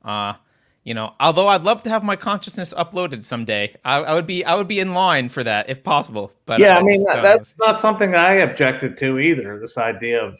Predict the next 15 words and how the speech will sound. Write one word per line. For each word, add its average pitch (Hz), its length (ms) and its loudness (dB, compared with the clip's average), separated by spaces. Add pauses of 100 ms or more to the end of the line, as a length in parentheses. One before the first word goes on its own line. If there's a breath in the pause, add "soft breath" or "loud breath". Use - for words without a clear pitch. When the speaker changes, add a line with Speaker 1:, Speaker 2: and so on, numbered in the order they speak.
Speaker 2:
this 117 160 -16
kind 117 260 -4
of, 101 200 -10
uh, 104 200 -2
cybernetic 110 680 -2 (360)
immortality. 113 840 0 (680)
It's, - 200 -12
it's - 360 -6
not 143 220 4
something 131 360 4
that 107 140 0
I, 110 180 6 (420)
I, 117 200 4
I, 107 360 2
uh, 98 340 0